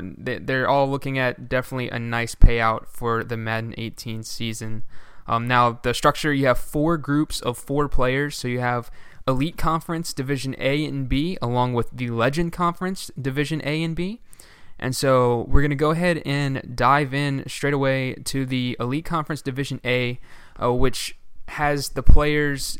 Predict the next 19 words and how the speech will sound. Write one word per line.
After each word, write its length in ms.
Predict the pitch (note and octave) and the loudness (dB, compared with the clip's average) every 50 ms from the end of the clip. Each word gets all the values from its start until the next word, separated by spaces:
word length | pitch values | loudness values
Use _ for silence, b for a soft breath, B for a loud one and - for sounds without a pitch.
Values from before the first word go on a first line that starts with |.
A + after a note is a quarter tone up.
| - - | -6 -4
um, 340 | B2+ B2+ A#2+ A#2+ A#2 A#2+ | -2 -2 -2 -2 -4 -4
if 200 | A#2 - B2 - | -6 -6 -6 -6
you 80 | C3+ C3+ | -6 -2
guys 340 | C#3+ C#3 C3 C3 B2 - - | 0 2 2 2 0 -4 -6
watched 380 | B2+ B2 B2+ C3+ C3+ - - | -2 0 2 2 0 -2 -4
the 60 | B2 - | -4 -2
first 340 | - - C#3 C3+ - - | 0 0 0 -2 -4 -6
week, 420 | B2+ B2+ C3 C3+ B2+ - - - - - B B B B B B | -6 -4 -4 -4 -4 -6 -10 -12 -12 -14 B B B B B B
uh, 60 | - | -6
you 220 | A2+ A#2 B2 B2 | -6 -6 -8 -8
definitely 500 | B2+ A#2+ C3+ C3+ C3 - D3+ D3 C#3 C3 | -4 0 4 6 8 6 6 6 2 -2
heard 220 | B2 C3+ C#3 C#3 C3+ | -2 0 0 0 2
about 220 | - B2+ A#2 - | 2 2 2 2
this 160 | B2+ B2 - | 0 -4 -2
matchup 360 | C3+ C3 B2+ - - C#3 A#2 | -2 -2 -2 -2 -2 -4 -4
between 520 | - A#2 G#2+ - - B2+ B2 A#2+ A#2+ - A#2 | -4 2 6 8 8 8 6 2 -6 -8 -6
Ghost 360 | A2+ A#2+ B2+ C#3 C3 - - | -4 -2 -2 -2 -2 -4 -4
and 220 | A#2+ A#2 A2+ A2 | -6 -6 -6 -6
Joel, 500 | G#2+ A#2+ B2 C3+ C#3+ C#3+ C#3+ C#3 C#3+ - | -4 -2 -2 0 2 2 0 0 -2 -2